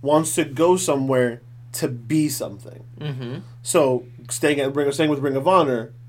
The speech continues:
Speaker 1: to be the guy, the guy of Ring of Honor,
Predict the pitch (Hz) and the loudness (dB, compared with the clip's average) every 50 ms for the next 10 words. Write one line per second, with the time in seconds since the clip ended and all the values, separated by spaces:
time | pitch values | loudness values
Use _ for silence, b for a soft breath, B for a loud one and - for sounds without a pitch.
0 | - - - - - 151 131 127 123 117 - 175 208 220 214 190 175 156 135 131 | -20 -16 -8 -4 -4 -2 -2 -4 -6 -6 -4 -2 0 0 0 0 0 -2 -4 -2
1 | 123 147 139 135 127 143 131 123 123 117 110 104 107 113 - - 123 127 123 151 | -2 -2 -2 0 0 2 2 2 2 0 -2 -4 -6 -10 -14 -14 -14 -12 -4 0
2 | 220 254 262 208 160 156 147 123 117 117 120 123 127 131 131 131 127 123 123 123 | 2 2 2 2 2 2 2 2 4 2 2 0 0 -2 -2 -2 0 0 0 0
3 | 120 117 117 | 0 -2 -6